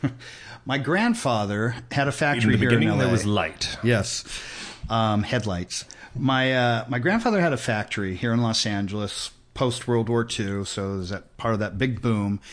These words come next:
Speaker 1: and started making really good money. So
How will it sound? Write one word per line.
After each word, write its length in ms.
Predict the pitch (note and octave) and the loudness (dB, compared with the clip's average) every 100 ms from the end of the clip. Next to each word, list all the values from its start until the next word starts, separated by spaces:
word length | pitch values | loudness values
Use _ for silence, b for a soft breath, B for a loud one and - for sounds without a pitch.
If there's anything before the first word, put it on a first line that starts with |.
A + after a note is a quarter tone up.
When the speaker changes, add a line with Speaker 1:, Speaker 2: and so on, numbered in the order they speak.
| B B B B - | B B B B -8
Speaker 1:
and 720 | C3 B2 B2 A#2 A#2 A2+ A2+ - - - _ _ _ _ _ _ - | -4 -2 -2 -2 0 -2 -2 -6 -14 -20 _ _ _ _ _ _ -10
started 240 | - F3 | 0 2
making 240 | D#3 C#3+ C3+ | 2 2 2
really 340 | A#2 A2+ A2+ | 4 4 4
good 120 | A2 B2 | 4 4
money. 300 | F3 D#3+ - | 4 2 0
So 840 | - C#3+ B2+ A#2+ A#2+ A#2 A#2 A#2 | 0 2 2 4 4 2 0 -2